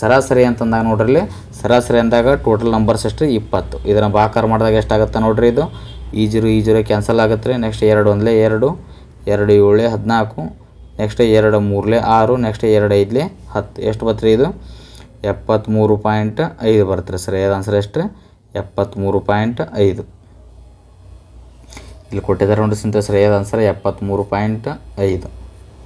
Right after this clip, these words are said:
ಸರಿಯಾದ ಆನ್ಸರ್ ರೀ, ಮೂರನೇದಾಗುತ್ತೆ ಸ್ನೇಹಿತರೆ, ಇದು ಎಪ್ಪತ್ಮೂರು ಪಾಯಿಂಟ್ ಐದು. ಓಕೆ, ನೆಕ್ಸ್ಟ್ ಕ್ವಶನ್ ರೀ ಈಗ. ಓಕೆ, ನೆಕ್ಸ್ಟ್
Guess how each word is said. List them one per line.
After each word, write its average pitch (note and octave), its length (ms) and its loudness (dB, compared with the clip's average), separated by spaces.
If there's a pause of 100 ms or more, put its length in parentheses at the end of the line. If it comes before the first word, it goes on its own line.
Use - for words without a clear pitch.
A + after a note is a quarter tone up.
(640)
ಸರಿಯಾದ F#2+ 420 0
ಆನ್ಸರ್ G#2 300 -4
ರೀ, C3+ 60 0 (240)
ಮೂರನೇದಾಗುತ್ತೆ G2+ 680 0
ಸ್ನೇಹಿತರೆ, G#2 300 -2
ಇದು G2+ 160 4
ಎಪ್ಪತ್ಮೂರು G2+ 520 -4
ಪಾಯಿಂಟ್ G#2 300 -6 (300)
ಐದು. F2+ 180 -6 (1300)
ಓಕೆ, G2+ 220 -6
ನೆಕ್ಸ್ಟ್ G2+ 220 -4
ಕ್ವಶನ್ G#2 340 -2
ರೀ A2+ 80 2 (100)
ಈಗ. A2+ 80 -2 (3750)
ಓಕೆ, - 220 -10
ನೆಕ್ಸ್ಟ್ G#2+ 200 -2